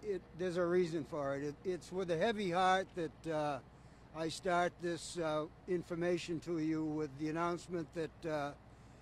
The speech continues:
this afternoon at this fire, uh, we lost a, uh, firefighter in the firefight. Uh, Captain Joel Barnes of the Berwick Fire Department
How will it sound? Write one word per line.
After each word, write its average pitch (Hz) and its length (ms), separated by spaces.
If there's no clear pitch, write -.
this 165 180
afternoon 185 680
at 156 140
this 170 200
fire, 160 640
uh, 143 340
we 165 220
lost 170 580
a, 151 320
uh, 143 160
firefighter 160 760
in 139 80
the 135 80
firefight. 160 760
Uh, 143 240
Captain 160 380
Joel 170 300
Barnes 165 480
of 147 120
the 151 80
Berwick 160 500
Fire 160 260
Department 147 600